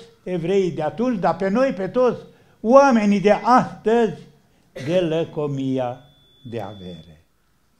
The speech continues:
Acum, atunci când, uh, suntem în, uh,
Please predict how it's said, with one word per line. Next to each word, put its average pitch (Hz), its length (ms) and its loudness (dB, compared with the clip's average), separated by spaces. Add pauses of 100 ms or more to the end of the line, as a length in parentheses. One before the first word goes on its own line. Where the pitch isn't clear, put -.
(840)
Acum, 185 360 -8
atunci 147 520 -8
când, 131 460 -8
uh, 127 80 -8 (960)
suntem 156 760 -6 (960)
în, 160 380 -6
uh, 143 320 -8